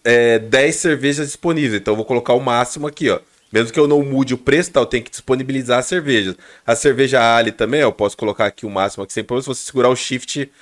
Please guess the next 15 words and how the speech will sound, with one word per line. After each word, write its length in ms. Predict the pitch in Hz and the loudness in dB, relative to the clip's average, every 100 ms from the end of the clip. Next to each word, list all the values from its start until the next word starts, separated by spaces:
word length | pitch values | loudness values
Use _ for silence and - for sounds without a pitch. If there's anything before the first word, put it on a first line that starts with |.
| _ | _
vai 160 | 117 117 | 0 0
de 80 | |
cinco 320 | 120 135 127 147 | -2 -6 -6 -6
em 60 | |
cinco, 380 | 139 113 95 95 | -6 -8 -8 -8
tá? 280 | - 95 - _ _ - | -2 -2 -2 _ _ -12
E 220 | 92 101 | -4 -2
o 80 | 101 | -4
Control, 720 | - - 143 170 - 95 92 104 _ _ _ _ _ _ _ _ | -4 0 0 0 -4 -4 -4 -12 _ _ _ _ _ _ _ _
não, 120 | - 110 | 0 0
é 60 | |
só 140 | - 160 | 4 2
o 40 | |
Shift 340 | - 131 - | 2 -4 -4
mesmo. 160 | 113 | -6